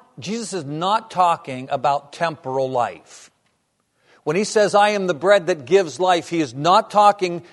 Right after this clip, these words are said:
about the fact that our hearts are beating right now, that our lungs are taking in and giving off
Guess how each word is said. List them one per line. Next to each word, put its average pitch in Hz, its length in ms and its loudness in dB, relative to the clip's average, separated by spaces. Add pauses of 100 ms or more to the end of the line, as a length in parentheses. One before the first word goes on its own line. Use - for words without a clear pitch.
about 175 320 2
the 170 80 -4
fact 185 320 2
that 170 120 4
our 165 120 8
hearts 208 380 6
are 175 40 4
beating 147 380 -4
right 127 220 -2
now, 127 400 0 (960)
that 160 140 2
our 165 160 8
lungs 170 600 4
are 156 180 6
taking 180 460 -4
in 180 440 -2
and 151 260 -8
giving 170 320 -2
off 165 500 2